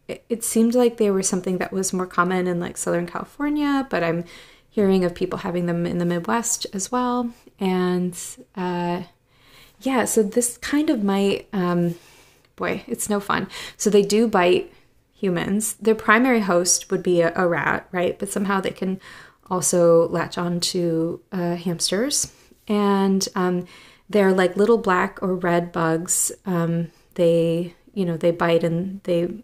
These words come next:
they eat blood. So they're not eating food. They're eating, they're living on their,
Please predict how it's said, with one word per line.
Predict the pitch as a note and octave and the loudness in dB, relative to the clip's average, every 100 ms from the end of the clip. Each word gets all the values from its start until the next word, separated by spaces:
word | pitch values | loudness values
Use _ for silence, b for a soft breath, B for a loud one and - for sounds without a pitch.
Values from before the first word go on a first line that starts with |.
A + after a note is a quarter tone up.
| _ _ B B B | _ _ B B B
they | G#3+ | 2
eat | A3 G3 | 2 2
blood. | G3 D#3+ D#3 D#3 | 4 4 2 -2
So | F3+ | 0
they're | F3+ | 2
not | F#3 F#3 | 2 2
eating | F#3 F3+ | 2 0
food. | - E3+ E3 D#3+ | -2 -2 -2 0
They're | E3+ | 0
eating, | E3 E3 E3+ | 0 -2 -4
they're | F3 E3 | -6 -4
living | F3 E3+ E3+ | -4 -4 -4
on | E3 | -4
their, | E3 E3 E3+ | -4 -4 -8